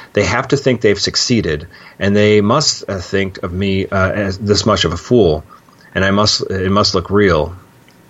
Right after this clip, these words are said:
Even your mother, uh, may not know it's a sham. So basically saying, "You can't let your mom know, but I'm letting you know." And he's like, "If anything does happen to me, know that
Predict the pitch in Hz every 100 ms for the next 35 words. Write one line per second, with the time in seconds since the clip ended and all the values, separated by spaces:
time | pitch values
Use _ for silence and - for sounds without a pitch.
0 | _ _ - 135 123 117 110 120 104 87
1 | 76 _ _ _ - - 90 87 95 101
2 | 98 98 95 95 - - 110 78 69 -
3 | - - - - 110 95 87 - _ -
4 | - 143 143 120 104 90 110 98 92 85
5 | - - - 107 135 120 107 98 92 92
6 | 87 87 90 92 76 76 - _ - -
7 | - _ 104 101 107 104 92 92 107 120
8 | 120 95 62 62 - - - - - -
9 | 107 104 98 95 87 - - 123 131 123
10 | 143 120 98 120 110 110 101 104 107 123
11 | 101 85 73 65 78 - _ - - _
12 | _ 110 120 120 107 95